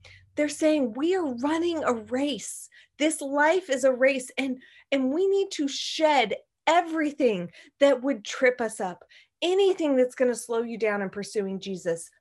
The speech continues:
Throw it off. Get rid of anything that was, that is going to entangle you or hinder you, and fix our eyes."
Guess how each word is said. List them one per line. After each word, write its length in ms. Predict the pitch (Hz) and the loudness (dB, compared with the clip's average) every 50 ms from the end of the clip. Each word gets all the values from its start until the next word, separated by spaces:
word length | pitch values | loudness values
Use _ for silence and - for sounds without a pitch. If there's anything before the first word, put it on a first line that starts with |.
| _ _ _ | _ _ _
Throw 460 | - 240 233 254 262 277 294 311 311 302 _ _ _ _ _ | -2 2 4 4 6 6 4 2 0 -6 _ _ _ _ _
it 300 | 226 233 226 185 - _ _ _ _ _ _ _ - | 2 2 2 0 -4 _ _ _ _ _ _ _ -8
off. 540 | 202 202 202 175 - - _ _ - - - _ _ _ _ _ _ _ _ _ _ _ _ _ _ _ _ _ _ _ _ 202 | -2 -2 -2 -2 -2 -6 _ _ -20 -20 -20 _ _ _ _ _ _ _ _ _ _ _ _ _ _ _ _ _ _ _ _ -4
Get 260 | 196 294 311 - 262 | 0 0 0 2 2
rid 140 | 285 285 277 | 2 4 4
of 160 | 269 - - _ - | 4 2 2 _ 0
anything 840 | 254 262 269 285 294 294 277 - - 233 214 190 165 165 165 160 _ - - _ _ _ | 0 2 2 2 0 -2 -2 -2 -4 -4 -4 -4 -8 -10 -12 -14 _ -20 -20 _ _ _
that 220 | - 254 - - - | 2 2 2 2 -4
was, 320 | 208 233 247 208 202 - _ _ _ _ _ - | -6 -4 -4 -6 -6 -14 _ _ _ _ _ -2
that 200 | 208 247 240 233 | 2 2 4 4
is 160 | 247 247 - | 2 0 0
going 540 | - 240 247 247 262 269 269 254 226 202 202 - - _ _ _ | -4 -4 -2 -2 -2 -2 -2 -2 -4 -6 -10 -14 -20 _ _ _
to 220 | - 262 233 - | -6 -6 -4 -4
entangle 680 | - 220 214 208 - - - 233 233 240 233 240 233 220 | -4 -6 -6 -8 -10 -10 -8 -6 -4 -2 -2 -2 -2 -2
you 440 | 208 185 180 175 165 156 151 165 160 _ _ _ _ _ _ | -4 -6 -8 -10 -10 -10 -12 -14 -16 _ _ _ _ _ _
or 140 | 220 220 | -4 -4
hinder 460 | 196 - - - 220 220 226 240 233 214 | -4 -6 -8 -6 -6 -4 -2 -2 -4 -4
you, 360 | 190 175 165 160 160 170 156 _ _ _ _ _ _ _ _ _ _ _ _ _ _ _ _ _ _ _ _ _ | -4 -8 -8 -10 -12 -14 -18 _ _ _ _ _ _ _ _ _ _ _ _ _ _ _ _ _ _ _ _ _
and 480 | - 277 269 254 240 220 190 180 175 - _ _ _ _ - _ _ _ _ _ | -2 0 2 2 0 0 -2 -6 -8 -12 _ _ _ _ -20 _ _ _ _ _
fix 500 | _ 269 277 277 269 _ - - - - _ _ _ _ _ _ | _ 2 2 2 0 _ -16 -18 -18 -20 _ _ _ _ _ _
our 540 | 214 226 226 226 220 220 226 226 226 226 _ _ _ _ _ _ | -4 -2 -2 -2 -2 -4 -4 -6 -8 -12 _ _ _ _ _ _
eyes." 520 | 202 196 196 190 185 180 - - 190 - | -4 -4 -4 -4 -6 -8 -10 -12 -16 -18